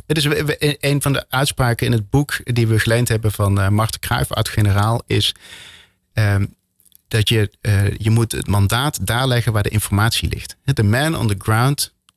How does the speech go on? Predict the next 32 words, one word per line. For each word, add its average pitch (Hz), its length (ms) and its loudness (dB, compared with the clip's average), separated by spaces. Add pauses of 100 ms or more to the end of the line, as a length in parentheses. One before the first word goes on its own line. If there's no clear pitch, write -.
(260)
has 104 160 0
the 95 100 -2
best 110 260 -2
vision, 98 360 0
so - 220 0
he 113 80 2
makes 98 240 0
the 101 120 -2
decision. 90 480 0 (260)
En - 120 -6
er 110 40 0
is 113 80 2
heel 123 180 2
vaak 113 220 -4
een, 107 160 0
een 101 140 -2
soort, - 320 -2
ehm, 98 340 2 (480)
misvatting 107 580 0
over 95 180 0
dat 98 80 2
het 92 100 -2
leger 98 260 0
heel 95 260 0
hiërarchisch 104 680 0
is. 104 160 2
Het - 140 -2
gaat 151 220 -2
over - 280 0
eindverantwoordelijkheid. 90 800 -2 (160)
Weten 131 200 0
wie 113 140 -2